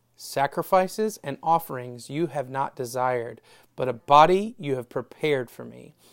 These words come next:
In burnt offerings and sin offerings you have taken no pleasure."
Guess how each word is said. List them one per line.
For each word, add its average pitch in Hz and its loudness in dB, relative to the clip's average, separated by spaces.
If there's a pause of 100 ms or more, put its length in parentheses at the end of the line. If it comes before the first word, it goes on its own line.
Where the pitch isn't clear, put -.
(140)
In 131 -8
burnt 165 2
offerings 135 -2 (520)
and 127 -6 (100)
sin 170 -2
offerings 123 -4
you 135 -6
have 120 -6
taken 175 -2
no 180 0
pleasure." 120 -8